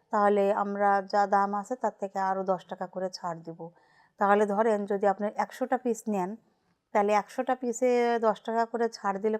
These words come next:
কতগুলো টাকা ছাড় হচ্ছে? অনেক। যদি কেউ ব্যবসা শুরু করতে চান, তো আমার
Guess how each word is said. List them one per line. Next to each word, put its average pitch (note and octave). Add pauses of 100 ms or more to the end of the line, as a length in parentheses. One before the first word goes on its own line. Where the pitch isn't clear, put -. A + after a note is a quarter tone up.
কতগুলো A3+ (380)
টাকা A3
ছাড় G#3
হচ্ছে? G#3 (640)
অনেক। F#3 (260)
যদি A3+
কেউ B3+ (140)
ব্যবসা A3+
শুরু A#3
করতে B3
চান, C4+ (120)
তো A3+
আমার G#3+